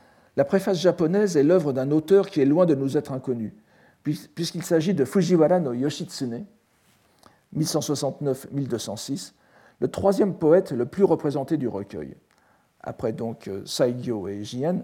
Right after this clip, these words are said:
avec soixante-dix-neuf poèmes, dont l'un ouvre l'anthologie. C'est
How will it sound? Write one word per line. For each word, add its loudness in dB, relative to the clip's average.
avec -2
soixante-dix-neuf -2
poèmes, -4
dont 2
l'un 0
ouvre 0
l'anthologie. -8
C'est -14